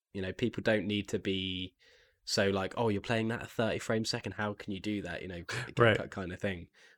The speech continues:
Speaker 1: Um, 'cause like you said, Sp-, Spider-Man is awesome. It still is awesome on P S four, and I'm sure Miles Morales will look awesome on P S four. And, um, but it's nice to see this become the norm for,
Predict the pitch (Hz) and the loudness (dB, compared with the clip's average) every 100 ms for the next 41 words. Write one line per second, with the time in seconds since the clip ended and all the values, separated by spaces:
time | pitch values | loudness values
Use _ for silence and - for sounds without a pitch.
0 | - 95 95 92 92 - 110 110 110 120 | -8 -4 -2 -4 -6 -4 -4 4 6 6
1 | 113 - 127 101 - 120 - - 127 123 | 6 8 8 6 4 4 4 6 6 8
2 | 107 98 - - 110 120 135 - 98 - | 4 0 -2 -4 4 6 8 4 4 8
3 | 123 117 131 104 - 87 95 98 90 85 | 10 10 8 6 2 -2 -2 0 0 0
4 | 87 90 87 87 82 101 117 107 110 104 | -2 -2 -2 -2 -2 2 4 6 6 6
5 | 104 113 107 107 98 98 90 - 92 92 | 4 4 4 2 0 0 -2 -2 -4 -4
6 | 87 85 - 90 90 87 98 - - - | -6 -6 -6 -6 -6 -6 -8 -12 -16 -20
7 | - - - 92 92 87 92 90 92 - | -20 -16 -6 -2 -2 -2 -2 -4 -8 -14
8 | - - 110 113 120 117 113 - - 104 | -20 2 6 10 12 12 12 8 4 6
9 | - 104 101 98 98 98 98 - - 101 | 6 6 6 4 2 0 0 0 -2 -2
10 | 107 101 101 98 98 95 90 95 - 90 | 0 2 2 2 2 0 -4 -8 -4 -2
11 | 87 | -2